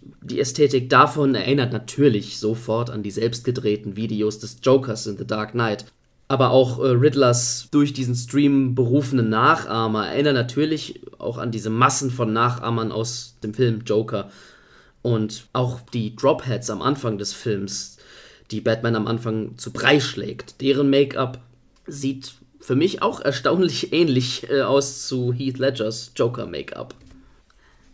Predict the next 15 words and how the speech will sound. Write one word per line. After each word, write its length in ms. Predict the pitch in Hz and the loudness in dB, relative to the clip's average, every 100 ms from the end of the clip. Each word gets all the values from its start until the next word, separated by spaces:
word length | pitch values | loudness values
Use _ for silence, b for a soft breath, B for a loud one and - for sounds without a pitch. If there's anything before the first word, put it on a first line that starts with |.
| 165 | -4
In 120 | 160 | -2
Bezug 360 | 139 - 202 | -2 0 0
auf 140 | - - | 0 -6
die 100 | 147 | -4
Set-Pieces, 880 | - 170 - - 123 107 - 101 117 | -2 -4 -6 -8 -8 -6 -6 -6 -6
also 220 | 110 110 | -8 -8
diese 220 | 104 113 | -8 -8
großen 500 | 104 120 143 - - | -2 0 0 -4 -8
Action-Sequenzen 840 | 135 - 123 120 - - 113 - | -8 -6 -6 -6 -8 -8 -6 -6
oder 100 | 107 | -6
die 80 | 98 | -6
großen 340 | - 110 120 - | -6 -6 -6 -10
Sequenzen, 600 | - - 120 123 123 104 | -10 -6 -4 -2 -4 -6
die 100 | 98 | -6
man 400 | 98 95 98 | -8 -8 -10